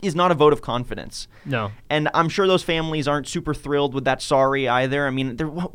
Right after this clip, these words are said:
Speaker 1: what can you say also at that point? Like, it's, it's tough.
Speaker 2: At a certain point, all the
Speaker 1: <laughs>
Speaker 2: families that were present held up pictures of their loved ones that they lost on
Speaker 1: Yeah.
Speaker 2: these flights. Talk about a powerful
Speaker 1: Yeah.
Speaker 2: image and moment there i-,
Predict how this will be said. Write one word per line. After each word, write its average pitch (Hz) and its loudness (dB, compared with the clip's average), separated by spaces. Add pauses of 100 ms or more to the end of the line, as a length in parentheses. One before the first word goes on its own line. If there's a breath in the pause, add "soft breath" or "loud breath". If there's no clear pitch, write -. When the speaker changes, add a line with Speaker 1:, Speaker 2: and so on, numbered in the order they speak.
(180)
Speaker 1:
what 214 -4
can 208 -4
you 170 -2
say 143 2
also 143 2
at 135 -4
that 127 2
point? 143 0
Like, 127 -2
it's, - -8
it's 165 -4
tough. 190 2
Speaker 2:
At 160 4
a 170 2
certain 202 4
point, 208 4
all 160 6
the 269 8
Speaker 1:
<laughs> 180 4
Speaker 2:
families 170 4
that 160 4
were 139 0
present 139 0
held 139 0
up - -2
pictures 151 0
of 135 -2
their 139 2
loved 127 0
ones 143 0
that 123 -2
they 123 0
lost 117 -4
on 135 0
Speaker 1:
Yeah. 120 2
Speaker 2:
these 127 -4
flights. 143 0 (460 soft breath)
Talk - -4
about 123 0
a 117 -2 (220)
powerful 135 -2
Speaker 1:
Yeah. 107 -6 (600)
Speaker 2:
image 135 -4
and 117 -4
moment 120 -2
there 110 -2
i-, 131 -4